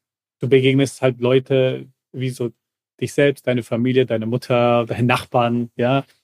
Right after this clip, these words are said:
Du merkst, da ist eine wirkliche Gemeinde da, die füreinander einsteht, äh, ja,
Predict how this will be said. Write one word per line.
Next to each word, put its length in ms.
Du 60
merkst, 260
da 60
ist 140
eine 140
wirkliche 280
Gemeinde 480
da, 360
die 180
füreinander 500
einsteht, 920
äh, 500
ja, 280